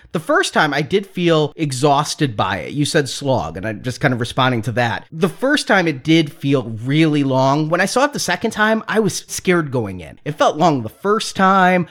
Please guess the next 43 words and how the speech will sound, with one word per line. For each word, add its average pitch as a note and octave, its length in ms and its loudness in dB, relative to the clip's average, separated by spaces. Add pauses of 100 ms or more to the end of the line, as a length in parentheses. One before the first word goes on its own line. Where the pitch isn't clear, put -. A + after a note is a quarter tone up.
(140)
I D3 60 2
remember F3 680 0
it E3+ 80 0
really D#3 300 2
well. E3+ 380 2
It's C#3 140 0
only D#3+ 200 2
been B2+ 180 0
a A#2+ 60 -4
day. F3+ 600 2 (320)
It F#3+ 100 0
went G#3+ 140 -2
by E3+ 120 0
faster, - 640 -6 (280)
'cause E3 160 0
I E3 100 4
knew F#3 340 0
a - 20 0
little E3+ 260 -2
bit E3 140 0
of D#3+ 80 -2
what D#3 160 2
was D#3+ 160 -4
coming, C#3 460 0
and C3 340 -2
it C#3+ 100 -6
helped. F#3 440 -2 (120)
And E3+ 320 0
the F3+ 200 0
whole C#4 200 2
movie G3+ 480 -2
ends E3 400 4
about C#3+ 460 0
the C#3+ 100 -2
spark D3+ 480 0
of C3+ 120 -2
hope, - 500 -4
right, C3+ 320 2
that B2+ 180 -4
can C#3+ 120 0
light C#3 260 2
the C#3+ 60 -2
fire. D#3 500 0